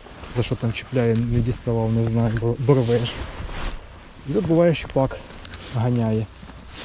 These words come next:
Тут часто всі місцеві діди сідають і ловлять там на живця, на спінінг стоять,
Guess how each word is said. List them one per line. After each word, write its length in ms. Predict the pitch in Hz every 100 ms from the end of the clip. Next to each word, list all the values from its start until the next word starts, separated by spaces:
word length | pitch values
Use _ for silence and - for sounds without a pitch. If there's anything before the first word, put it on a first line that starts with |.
| - -
Тут 100 | - - - -
часто 320 | 131 123 117
всі 160 | -
місцеві 500 | 120 120 - 120 110 107 - - - - -
діди 400 | 113 120 117 110 - - - - - - - - - - - - -
сідають 720 | - 120 104 117 185 196 180 - - - - - - - - - - - - - - - - - - - - - - - - - - - - - - - - -
і 200 | 131 143 - - -
ловлять 340 | 113 123 117
там 200 | - 107
на 100 | 104
живця, 560 | 101 120 117 - 160 170 - - - - - - - - - - - - - -
на 360 | 107 107 101 98 - - -
спінінг 440 | - 151 170 151
стоять, 300 | - 139 135